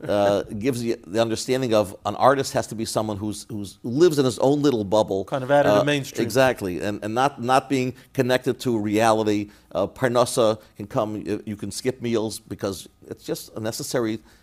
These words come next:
Speaker 1: you know, evil that you have to eat, but you have to get the work done.
Speaker 2: Mm-hmm.
Speaker 1: And there's no question there was a passion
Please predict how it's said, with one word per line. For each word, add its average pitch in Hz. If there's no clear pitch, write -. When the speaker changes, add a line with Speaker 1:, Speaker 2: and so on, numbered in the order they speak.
Speaker 1:
you 131
know, 117
evil 131
that 90
you 104
have 117
to 107
eat, 156
but -
you -
have 120
to -
get 98
the 104
work 95
done. 127
Speaker 2:
Mm-hmm. 120
Speaker 1:
And 120
there's 143
no 170
question 160
there 120
was 117
a 120
passion 117